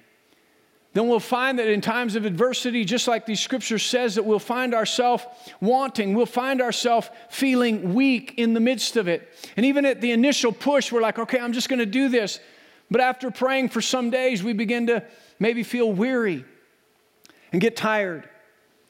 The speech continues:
We find ourselves really in a place where, "You know what, I, I just don't know if I can do this."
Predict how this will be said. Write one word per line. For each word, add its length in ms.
We 80
find 280
ourselves 400
really 300
in 100
a 40
place 400
where, 380
"You 80
know 120
what, 160
I, 180
I 120
just 220
don't 200
know 340
if 160
I 120
can 220
do 160
this." 440